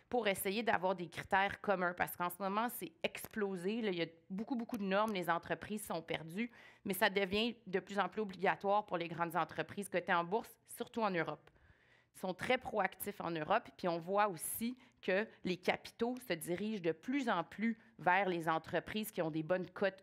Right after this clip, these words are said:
E S G. Mais il y a enc-, il y a beaucoup de problèmes avec ça parce que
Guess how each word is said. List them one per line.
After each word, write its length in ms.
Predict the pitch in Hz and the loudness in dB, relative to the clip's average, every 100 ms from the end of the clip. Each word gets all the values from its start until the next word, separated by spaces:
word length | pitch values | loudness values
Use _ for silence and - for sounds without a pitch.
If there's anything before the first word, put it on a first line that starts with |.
| - | 2
E 20 | |
S 300 | 175 147 147 | 2 2 -2
G. 160 | - - - _ _ _ _ _ _ _ _ _ _ | -12 -14 -20 _ _ _ _ _ _ _ _ _ _
Mais 80 | 214 | 2
il 40 | |
y 20 | 226 | 4
a 60 | |
enc-, 120 | 220 - | 2 2
il 80 | 208 | 0
y 20 | |
a 40 | |
beaucoup 240 | 208 226 285 | 0 -2 -4
de 40 | |
problèmes 400 | - 202 190 220 | 0 2 4 4
avec 240 | 190 160 - | 4 4 0
ça 180 | 208 | -2
parce 220 | 208 175 - | 0 -2 -2
que 220 | 190 | 0